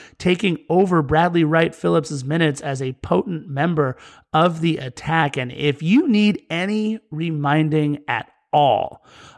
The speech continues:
of who Mahala can be, please go back to the Champions League where we played Cruz Azul in the seventy-first minute. An absolute banger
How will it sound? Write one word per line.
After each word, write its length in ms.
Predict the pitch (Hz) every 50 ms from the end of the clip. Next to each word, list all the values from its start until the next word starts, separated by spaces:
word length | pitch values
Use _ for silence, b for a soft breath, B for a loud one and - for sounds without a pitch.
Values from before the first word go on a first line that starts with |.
| B -
of 200 | 107 135 127 117
who 540 | - - - - 185 185 190 202 208 220 233 - -
Mahala 720 | 160 151 143 143 131 - 151 151 156 160 165 165 165 160
can 460 | - - - 151 151 151 151 151 143
be, 300 | 127 135 127 127 120 - B B B B B B B -
please 420 | - - 196 202 208 214 214 185
go 140 | - 220 196
back 280 | 180 175 165 151 147 143
to 80 | -
the 80 | 151 147
Champions 680 | 131 - - 160 165 165 165 185 185 185 180 170 151
League 380 | 156 160 156 151 147 139 135 B B B B B B
where 180 | - 151 151
we 180 | 135 147 175 190
played 380 | - - - 180 185 185 160
Cruz 380 | 139 - - 190 202 214 - - -
Azul 520 | 170 151 135 139 - - 170 170 180 190
in 160 | - 175 151
the 100 | 135 135
seventy-first 1120 | - - - - 196 196 220 226 247 208 165 135 123 - - - - 180 180 170 151 - -
minute. 340 | 160 156 160 156 156 151 B B B B B B B B -
An 180 | 156 160 165 - -
absolute 680 | - 180 208 220 233 220 - - 170 156 156 139 - - _ _ _ -
banger 580 | - 185 175 185 185 170 151 123 110 107 -